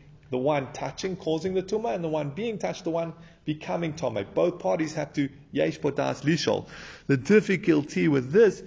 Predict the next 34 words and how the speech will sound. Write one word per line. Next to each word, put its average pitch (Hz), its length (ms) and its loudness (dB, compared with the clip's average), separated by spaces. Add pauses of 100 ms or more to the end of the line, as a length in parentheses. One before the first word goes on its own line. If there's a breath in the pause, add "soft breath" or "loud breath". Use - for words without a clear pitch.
(300 loud breath)
is 135 100 -4
you 151 100 0
can 151 200 -4
have 208 240 0
a 175 60 2
Sota 165 440 2
without 131 440 0
Das. - 380 -2 (440 loud breath)
For 156 180 2
example, 147 800 2 (200 loud breath)
if 139 180 -6
a 143 80 2
husband 160 640 -2
warns 156 340 0
his 131 160 -4
wife, 123 460 -2 (800)
"I 131 80 -4
don't 156 300 0
want 156 240 -4
you 143 60 -2
to 139 60 0
go 143 120 0
into 143 260 -4
seclusion 139 600 0
with 120 160 -2
that 139 240 0
man," 139 380 0
even 143 160 -2
if 135 120 -2
that 127 200 -2
person 135 360 -2
is 123 300 -4
a 117 40 2
Shota, 147 680 0